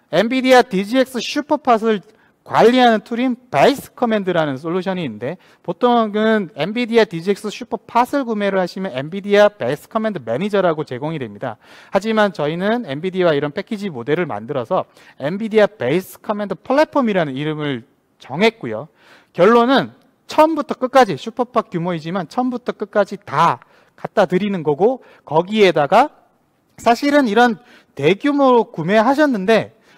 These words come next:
운영하신 인력이 없으세요. 그러면 또 뭐 엔비디아 파트너도 다 계시고 좋은데 이런 분들께서도 하시기 너무 힘드신 게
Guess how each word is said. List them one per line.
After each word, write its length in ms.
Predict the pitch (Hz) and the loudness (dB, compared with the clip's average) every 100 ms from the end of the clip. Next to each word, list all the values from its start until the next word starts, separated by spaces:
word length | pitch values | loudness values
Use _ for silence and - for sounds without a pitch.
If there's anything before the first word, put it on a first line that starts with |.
| _ | _
운영하신 840 | 131 160 262 311 294 262 277 240 - _ - | -8 -2 2 4 4 2 -2 -4 -6 _ 0
인력이 480 | 262 330 330 262 226 | 4 6 6 4 0
없으세요. 560 | 110 - 120 117 101 _ _ _ _ _ | -2 -10 -12 -12 -12 _ _ _ _ _
그러면 320 | 226 269 277 262 | 0 0 0 0
또 140 | 269 | 0
뭐 220 | 196 175 | 2 0
엔비디아 420 | 147 190 214 208 202 | 0 -4 -2 2 2
파트너도 560 | 226 220 240 220 208 | 0 -8 -6 -6 -8
다 300 | - - 139 | -10 -8 -6
계시고 360 | 147 147 190 185 | -6 -8 -6 -6
좋은데 580 | - 147 147 180 170 101 _ _ _ - | -6 -10 -4 -2 -2 -6 _ _ _ -6
이런 320 | 185 277 277 | 0 0 0
분들께서도 720 | 254 247 247 240 220 226 214 | -2 -2 -2 -2 -2 -2 -4
하시기 340 | 220 233 220 | -6 -8 -8
너무 220 | 127 135 | -8 -10
힘드신 520 | 151 285 277 262 220 196 | -8 -6 -4 -6 -6 -4
게 260 | 165 117 | -4 -6